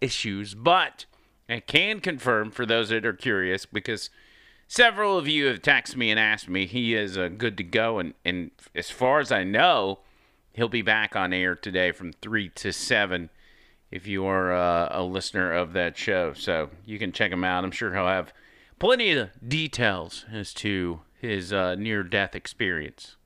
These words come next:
Okay, I don't, I don't know if it was near death, but, uh, it, <laughs> it wasn't, it wasn't good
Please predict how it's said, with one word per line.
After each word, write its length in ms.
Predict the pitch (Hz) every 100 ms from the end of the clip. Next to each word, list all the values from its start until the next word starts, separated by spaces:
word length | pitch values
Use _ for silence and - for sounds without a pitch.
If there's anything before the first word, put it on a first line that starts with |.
| -
Okay, 120 | 110
I 220 | 110 98 104
don't, 180 | 90
I 120 | - 110
don't 160 | 90
know 160 | 87 85
if 100 | 90
it 160 | 85
was 140 | 92 85
near 180 | 123 101
death, 500 | 90 92 82 - -
but, 420 | 101 101 101 - - - - _ _ -
uh, 240 | 98 90 90 -
it, 100 | 120 - - _
<laughs> 380 | _ - - -
it 100 | 151
wasn't, 360 | 160 165 143 123
it 120 | 113
wasn't 300 | 240 247 190
good 560 | 196 240 208 190 185